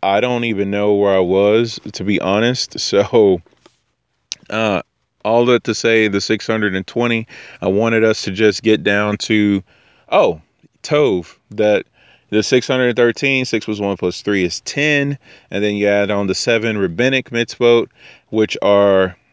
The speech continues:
the, uh, you know, things like Hanukkah, things like, uh, what are some of the other ones? Um,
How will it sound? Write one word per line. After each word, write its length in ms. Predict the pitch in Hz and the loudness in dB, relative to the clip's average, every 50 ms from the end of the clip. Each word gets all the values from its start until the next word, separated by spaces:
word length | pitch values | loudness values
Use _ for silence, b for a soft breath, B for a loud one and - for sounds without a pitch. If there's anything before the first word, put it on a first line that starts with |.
| _ _ _ - | _ _ _ -16
the, 520 | - 92 107 104 101 98 98 95 90 - - | -8 -4 -2 0 0 0 0 0 -2 -2 -2
uh, 500 | - 92 90 90 87 85 85 82 87 90 92 | 0 0 2 2 2 2 0 0 -2 -6 -6
you 100 | - 107 | -4 -2
know, 160 | 107 107 98 98 | 0 0 0 -2
things 400 | - - 110 110 110 104 98 104 | -2 -2 -2 -2 -2 -2 -2 0
like 440 | 104 101 95 95 90 _ - _ _ _ _ _ _ _ | 0 0 0 0 -2 _ -18 _ _ _ _ _ _ _
Hanukkah, 720 | - - 110 110 107 104 95 - - 101 98 95 95 92 92 b b b b b b b b - | -8 -4 -4 -2 -2 -2 -4 -2 0 2 2 2 2 0 -2 b b b b b b b b -8
things 420 | - 107 104 101 101 101 92 - | -6 -4 -2 -2 -2 -2 -4 -2
like, 500 | 98 98 98 95 95 95 95 92 _ - | -2 0 2 2 2 0 0 -2 _ -4
uh, 580 | 101 98 95 95 92 90 90 90 87 90 87 85 - _ _ _ - - - _ _ _ _ _ _ _ _ _ | -2 0 0 0 0 0 0 0 0 -2 -2 -4 -8 _ _ _ -20 -20 -20 _ _ _ _ _ _ _ _ _
what 280 | - - - 101 - - - | -10 -6 -6 -6 -6 -6 -6
are 240 | 92 92 90 90 90 | -4 -2 -2 -2 -4
some 220 | - - 95 90 | -6 -8 -10 -8
of 80 | 90 85 | -8 -8
the 140 | 87 85 - | -8 -8 -6
other 240 | - 90 87 87 87 | -6 -4 -4 -4 -4
ones? 560 | 87 85 82 82 82 85 85 - - - - _ _ _ _ _ _ _ _ _ _ _ _ _ _ _ _ _ _ _ _ _ _ _ _ _ - - - _ _ _ _ _ _ _ _ _ _ _ - | -6 -8 -8 -10 -10 -12 -12 -14 -18 -20 -20 _ _ _ _ _ _ _ _ _ _ _ _ _ _ _ _ _ _ _ _ _ _ _ _ _ -12 -12 -12 _ _ _ _ _ _ _ _ _ _ _ -16
Um, 640 | - 95 92 92 90 90 90 90 90 90 90 90 | -14 -12 -10 -10 -8 -8 -8 -8 -8 -10 -10 -12